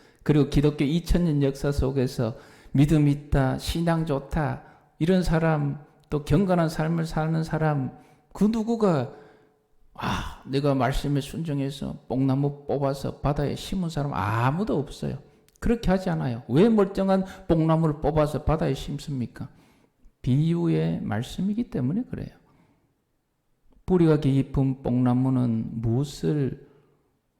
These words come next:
우리에게 깨달으라고 예수님께서 비유의 말씀을 주십니까? 이 말씀은 깊이 깊이 묵상해야 돼요. 깊이 깊이 한 시간이고 두 시간이고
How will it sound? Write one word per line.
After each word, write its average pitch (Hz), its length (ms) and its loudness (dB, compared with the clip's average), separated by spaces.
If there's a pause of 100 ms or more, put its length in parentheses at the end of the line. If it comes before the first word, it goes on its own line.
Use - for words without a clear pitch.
(140)
우리에게 117 540 0
깨달으라고 113 720 -4
예수님께서 113 760 -6
비유의 107 280 -4
말씀을 107 1040 -6
주십니까? - 760 -8 (760)
이 196 80 2
말씀은 185 580 2
깊이 - 560 -6
깊이 196 380 -2
묵상해야 165 600 -6
돼요. - 120 -20 (760)
깊이 - 400 -4
깊이 151 360 -4
한 143 240 -2
시간이고 139 760 -2
두 151 160 -4
시간이고 - 580 -8